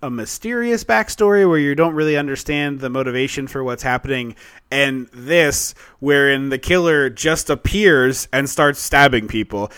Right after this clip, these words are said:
which, like, I know there's a little, like, in, in the, ho-, the original Halloween movie, you get that whole thing of he's an escaped killer, and there's a character telling you,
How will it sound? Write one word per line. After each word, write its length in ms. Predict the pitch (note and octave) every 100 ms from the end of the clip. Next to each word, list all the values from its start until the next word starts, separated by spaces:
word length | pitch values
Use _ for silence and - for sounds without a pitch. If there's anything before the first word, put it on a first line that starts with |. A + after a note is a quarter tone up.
| -
which, 340 | G3 G3 - - _ _ _ _
like, 180 | E3 D#3
I 100 | E3+
know 160 | G3 G3+
there's 220 | F#3 D#3
a 40 | D#3
little, 360 | D#3 F#3+ F#3+
like, 140 | D#3+ E3+
in, 220 | G3 G3+
in 100 | F#3
the, 160 | F#3+ F#3
ho-, 140 | F3+ G3+
the 140 | F#3
original 280 | G#3 F#3+ F#3+
Halloween 420 | F3+ E3 E3+ F3+
movie, 280 | E3 D3 C#3
you 200 | C3 C#3
get 140 | E3 D#3+
that 120 | D3
whole 160 | D#3
thing 300 | C#3+ D#3 D3
of 160 | C#3+ C3
he's 180 | C3+ B2+
an 100 | B2+
escaped 480 | B2 - C#3 A#2+ -
killer, 500 | G3+ G3 F#3+ F3+ E3+ - - C3+
and 320 | C#3 C3 A#2+ - _ _
there's 300 | D3 D3+ C#3+
a 120 | C#3+
character 580 | B2+ - F#3 F#3+ F3+ D3+
telling 340 | C#3 G3+ A#3+ F3+
you, 420 | D#3 C#3+ D3